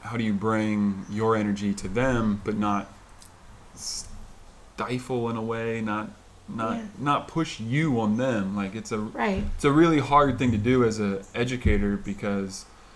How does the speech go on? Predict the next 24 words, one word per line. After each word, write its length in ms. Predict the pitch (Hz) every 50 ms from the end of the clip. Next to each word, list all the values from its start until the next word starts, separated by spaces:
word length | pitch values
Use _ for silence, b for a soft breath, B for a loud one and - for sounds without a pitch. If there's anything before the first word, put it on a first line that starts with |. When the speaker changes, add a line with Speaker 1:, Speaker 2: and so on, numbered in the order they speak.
| B B B B B B B B -
Speaker 1:
you 180 | 110 113 107
want 300 | 107 117 127 139 131 -
them 280 | 127 117 107 104 101 101
to 100 | - 110
be 380 | 104 101 107 104 104 98 98 - - - - - 95 95
them, 440 | 101 101 - 98 95 98 110 117 - - - - - -
but 100 | - 110
you 120 | 107 104 110
also 320 | 113 117 117 - - 107
want 220 | 101 107 107 101
them 140 | 110 107 101
to 60 | 101
learn 280 | 95 104 107 113 107 104
certain 300 | - - 117 - - 101
things. 500 | - - 104 101 101 101 101 98 98 -
So 80 | - 107
you 160 | 104 104 107
have 140 | 107 104 -
to 80 | 107
try 160 | 101 123 107
to 80 | 104 98
balance 600 | 95 - 104 107 110 110 107 104 101 - - - B B B B B B B B B B B
between 500 | - 110 - - 110 104 104 101 98 95 92
fun 680 | - - - 147 147 147 143 139 139 139 139 139 135